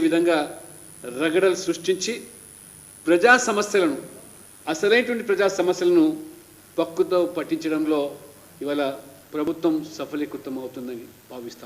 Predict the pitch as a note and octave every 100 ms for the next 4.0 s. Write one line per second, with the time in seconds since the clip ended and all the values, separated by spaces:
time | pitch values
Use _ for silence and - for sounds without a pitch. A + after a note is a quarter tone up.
0 | G#2 F#2+ - - - - - - - -
1 | - - - - - - - - E3+ G3+
2 | A3 G3 G3 - - - - - - -
3 | - - - - - - - - - D3